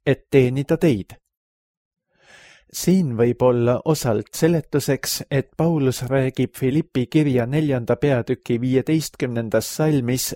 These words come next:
mitte abi saamisest, vaid andmise ja võtmise arvestamisest.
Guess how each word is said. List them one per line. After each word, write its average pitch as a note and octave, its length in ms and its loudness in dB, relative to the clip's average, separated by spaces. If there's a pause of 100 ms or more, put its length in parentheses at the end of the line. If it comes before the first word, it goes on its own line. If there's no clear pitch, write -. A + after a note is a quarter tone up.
(160)
mitte C#3 340 -2
abi B2 360 0
saamisest, C#3 800 -2 (480)
vaid B2 460 0
andmise C#3+ 580 0
ja A2+ 180 2
võtmise C#3+ 640 -2
arvestamisest. G2+ 960 -4